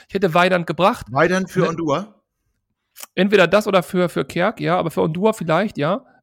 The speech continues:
Speaker 1: Auf jeden
Speaker 2: Mhm.
Speaker 1: Fall, ich wäre, ich hätte den Zeichen mit dem zweiten Stürmer auf jeden Fall hätte ich gesetzt.
Speaker 2: Okay.
Speaker 1: Im Heimspiel,
Speaker 2: Aber
Speaker 1: im
Speaker 2: was mir
Speaker 1: Heimspiel, im Heimspiel, ne? Und
Speaker 2: Ja,
Speaker 1: mit dem
Speaker 2: verstehe,
Speaker 1: Gefühl,
Speaker 2: verstehe.
Speaker 1: was du gesagt hast, mit dem Gefühl, hier ist mehr drinne, wir sind eigentlich
Speaker 2: Genau.
Speaker 1: dran, wir müssen jetzt nur noch so
Speaker 2: Ja.
Speaker 1: eine Schippe drauflegen.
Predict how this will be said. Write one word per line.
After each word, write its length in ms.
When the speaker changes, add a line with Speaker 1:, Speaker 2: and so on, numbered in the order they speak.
Speaker 1:
Auf 140
jeden 140
Speaker 2:
Mhm. 20
Speaker 1:
Fall, 120
ich 140
wäre, 280
ich 160
hätte 160
den 180
Zeichen 300
mit 100
dem 100
zweiten 280
Stürmer 260
auf 160
jeden 160
Fall 140
hätte 100
ich 60
gesetzt. 420
Speaker 2:
Okay. 280
Speaker 1:
Im 140
Heimspiel, 360
Speaker 2:
Aber 40
Speaker 1:
im 40
Speaker 2:
was 80
mir 60
Speaker 1:
Heimspiel, 320
im 160
Heimspiel, 380
ne? 220
Und 160
Speaker 2:
Ja, 60
Speaker 1:
mit 120
dem 180
Speaker 2:
verstehe, 80
Speaker 1:
Gefühl, 220
Speaker 2:
verstehe. 240
Speaker 1:
was 100
du 100
gesagt 360
hast, 120
mit 100
dem 140
Gefühl, 460
hier 180
ist 120
mehr 180
drinne, 340
wir 80
sind 160
eigentlich 300
Speaker 2:
Genau. 200
Speaker 1:
dran, 260
wir 100
müssen 200
jetzt 120
nur 80
noch 100
so 80
Speaker 2:
Ja. 60
Speaker 1:
eine 200
Schippe 280
drauflegen. 600